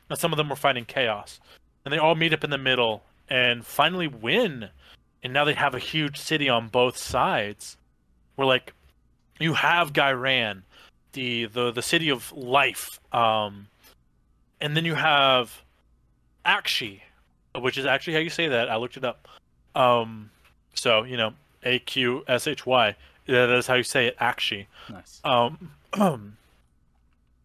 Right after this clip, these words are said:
Speaker 1: uh, has the metal and the resources.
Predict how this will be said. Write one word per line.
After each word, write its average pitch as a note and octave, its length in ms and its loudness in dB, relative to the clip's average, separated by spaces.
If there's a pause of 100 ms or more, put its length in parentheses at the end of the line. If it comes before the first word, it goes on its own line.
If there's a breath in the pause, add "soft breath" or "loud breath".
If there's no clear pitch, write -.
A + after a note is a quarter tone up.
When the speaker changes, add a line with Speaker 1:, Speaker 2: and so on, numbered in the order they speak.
(760)
Speaker 1:
uh, A#2+ 500 4 (300)
has C#3+ 260 2
the C3 120 0
metal B2+ 320 4
and A#2 80 -4
the A2+ 80 -6
resources. A#2 680 -4